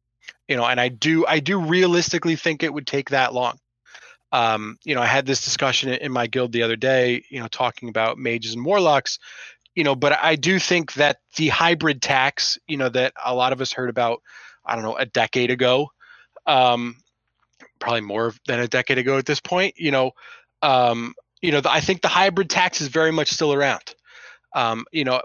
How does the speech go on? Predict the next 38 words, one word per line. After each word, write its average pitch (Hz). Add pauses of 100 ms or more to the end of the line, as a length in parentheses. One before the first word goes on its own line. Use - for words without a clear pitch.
but 135
I 123
think -
it's - (180)
there 143
in 143
functionality, 117
not 113 (120)
in 113 (640)
the 120
code. 95 (840)
Um, 110 (220)
you 143
know, 123
I 120
think - (320)
there 147
should 180
never 196
be 180
a 170
situation 151
where 131
a 127
s-, - (120)
a 139
class 147
with 135
a 120
single 160
D 156
P 143
S 135
spec, - (400)
you 120
know, 104
Shadow 143
Priests, -